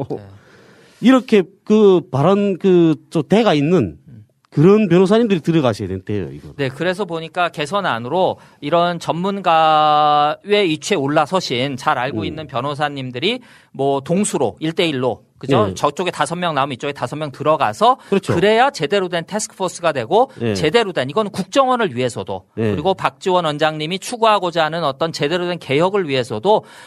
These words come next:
Speaker 1: 이게 공개가 돼야 될 것 같아요.
Speaker 2: 네.
Speaker 1: 네, 네.
Speaker 2: 우리 보면 옛날에 그 육십 년대, 칠십 년대에 만들어진 그 간첩 사건들.
Speaker 1: 네.
Speaker 2: 최근에 와서 다 무죄를 받고 있지 않습니까? 그렇다면
Speaker 1: 네.
Speaker 2: 그때 그, 그 간첩 조작 시스템이 지금까지 와,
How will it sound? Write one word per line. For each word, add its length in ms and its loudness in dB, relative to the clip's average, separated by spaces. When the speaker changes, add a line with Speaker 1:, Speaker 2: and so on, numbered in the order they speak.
Speaker 1:
이게 180 -2
공개가 420 -2
돼야 220 0
될 140 -6
것 100 -10
같아요. 480 -6
Speaker 2:
네. 260 2
Speaker 1:
네, 240 -10
네. 160 -18
Speaker 2:
우리 160 2
보면 680 2
옛날에 380 4
그 200 4
육십 280 0
년대, 200 4
칠십 320 -6
년대에 300 4
만들어진 500 2
그 80 -2
간첩 340 -2
사건들. 680 -4
Speaker 1:
네. 340 -4
Speaker 2:
최근에 340 4
와서 180 2
다 200 2
무죄를 280 4
받고 240 0
있지 140 -4
않습니까? 480 -10
그렇다면 840 0
Speaker 1:
네. 140 -20
Speaker 2:
그때 540 4
그, 480 8
그 260 6
간첩 520 0
조작 260 0
시스템이 420 -2
지금까지 420 0
와, 240 0